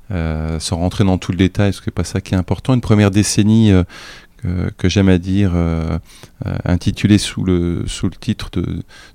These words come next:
de Bon soldat, sois parfait et pur produit de la grande distribution, avec un, un beau parcours de, de vie dans, dans pas mal d'enseignes de la grande distribution, essentiellement au sein de l'A F M, donc,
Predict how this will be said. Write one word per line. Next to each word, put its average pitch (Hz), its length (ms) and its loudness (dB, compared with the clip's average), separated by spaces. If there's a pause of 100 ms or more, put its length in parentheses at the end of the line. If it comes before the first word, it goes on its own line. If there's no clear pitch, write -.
de 101 100 4
Bon 104 220 4
soldat, 107 440 4
sois 104 260 2
parfait 101 600 -2
et - 20 -4
pur - 260 -8
produit 107 280 -2
de 98 60 -2
la 95 80 2
grande 98 180 0
distribution, 95 600 -2 (560)
avec 90 300 -4
un, 85 220 -2
un 90 60 0
beau 90 120 2
parcours 92 480 0
de, 85 200 0
de 87 100 2
vie 87 260 0
dans, 85 180 2
dans 82 140 0
pas 95 140 2
mal 98 160 4
d'enseignes 92 320 2
de 92 80 2
la 87 80 4
grande 85 180 0
distribution, 90 880 -4
essentiellement 104 520 0
au 92 40 -2
sein 92 200 -4
de 90 100 0
l'A 87 180 2
F - 160 -4
M, 139 120 0
donc, 92 100 -4